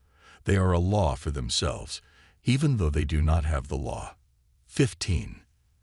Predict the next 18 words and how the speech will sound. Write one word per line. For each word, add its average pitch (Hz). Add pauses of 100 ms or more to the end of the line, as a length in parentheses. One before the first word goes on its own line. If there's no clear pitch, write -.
(520)
They 110
show 131
that 87
the 82
requirements 80
of 73
the 76
law 80
are 76
written 78
on 69
their 64
hearts, - (400)
their 101
consciences 87
also 80
bearing 69
witness, -